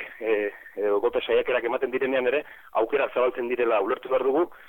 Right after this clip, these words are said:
bai alderdi politiko eta bai, eh, eh, herritarrok eta,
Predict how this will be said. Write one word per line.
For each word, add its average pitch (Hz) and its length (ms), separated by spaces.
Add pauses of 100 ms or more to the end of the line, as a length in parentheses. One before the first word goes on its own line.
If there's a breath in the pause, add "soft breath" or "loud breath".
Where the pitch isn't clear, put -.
(160 loud breath)
bai 117 120
alderdi 131 260
politiko 127 380
eta 113 200
bai, 113 220
eh, 95 240 (420 soft breath)
eh, 101 280
herritarrok 127 460
eta, 101 340